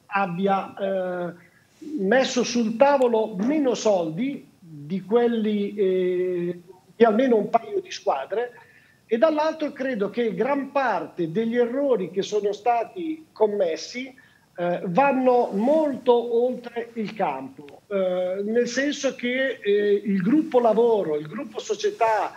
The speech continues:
il gruppo, eh, Rimini, eh, non ha reso il massimo. Eh, non ha reso il massimo perché non, non tutto ha funzionato a dovere. Allora io credo che,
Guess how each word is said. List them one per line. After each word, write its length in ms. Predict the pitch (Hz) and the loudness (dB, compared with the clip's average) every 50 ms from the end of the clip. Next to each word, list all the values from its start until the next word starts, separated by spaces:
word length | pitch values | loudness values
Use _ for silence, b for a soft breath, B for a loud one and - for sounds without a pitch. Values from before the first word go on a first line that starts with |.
| B B B B B B B B - | B B B B B B B B -6
il 240 | - 185 196 196 180 | -2 -2 -2 0 0
gruppo, 1400 | 170 240 277 311 302 - - - 220 196 185 175 - - - 190 185 170 - 180 185 180 180 185 180 180 175 180 | 0 2 4 4 2 2 0 2 4 4 4 4 0 -4 -4 -4 -4 -4 -4 -6 -6 -6 -6 -6 -6 -4 -2 0
eh, 40 | 190 | 0
Rimini, 760 | 202 254 277 285 294 294 302 302 294 302 302 302 302 233 - | 0 2 2 2 2 4 4 4 2 2 2 0 -2 -2 -6
eh, 1040 | - 202 208 208 208 202 202 202 196 196 190 190 190 190 190 180 185 185 185 180 - - | -4 -2 -2 0 0 0 2 2 2 2 2 2 2 2 0 0 0 0 -2 -4 -6 -4
non 400 | 226 196 202 214 226 233 233 247 | -2 0 2 2 2 2 2 2
ha 180 | 262 285 294 | 2 2 2
reso 300 | 277 254 277 254 214 226 | 2 0 -2 -2 -2 -4
il 80 | 240 226 | -6 -4
massimo. 540 | 233 247 214 175 - - - - - - - - - _ _ - - - - - B B B B B _ - - - - - | -2 -2 -2 -2 -4 -6 -4 -2 -4 -4 -6 -14 -20 _ _ -14 -6 -4 -4 -4 B B B B B _ -12 -4 -4 -2 -2
Eh, 360 | 160 165 165 160 160 160 160 165 - | -2 -2 -2 -2 -2 -2 0 0 0
non 140 | 196 214 233 | 2 2 2
ha 120 | 269 269 | 2 2
reso 200 | 233 226 190 190 | 2 2 4 4
il 100 | 269 269 | 4 4
massimo 520 | 240 247 269 262 269 - 285 262 285 277 | 4 2 2 2 0 0 0 2 2 2
perché 320 | - 233 202 - 214 220 226 | 2 0 0 2 2 2 2
non, 480 | 196 196 214 240 262 269 269 262 220 220 | 2 0 2 2 2 2 0 -2 -4 -4
non 240 | 262 269 254 - - | -2 -4 -4 -4 -6
tutto 600 | - 277 294 294 294 - - 294 294 285 285 - | -2 -2 -2 -2 -2 -2 0 2 2 2 0 -2
ha 120 | - 190 | -4 -6
funzionato 800 | 170 - 220 220 196 220 240 233 226 226 233 240 233 233 247 247 | -6 -4 -6 -6 -4 -2 0 0 2 2 0 0 -2 0 0 0
a 120 | - 214 208 | 0 0 0
dovere. 520 | 196 202 185 165 160 151 147 147 160 156 - | 0 0 -2 -2 -4 -4 -4 -4 -4 -6 -4
Allora 260 | 214 240 269 269 262 | -2 0 0 0 0
io 180 | 262 285 285 277 | 0 -2 -2 -4
credo 440 | - 254 262 269 262 220 233 226 226 | -4 -6 -6 -6 -4 -2 -2 -2 -2
che, 580 | - - 233 233 226 214 - B B B B | -2 -2 0 2 2 2 0 B B B B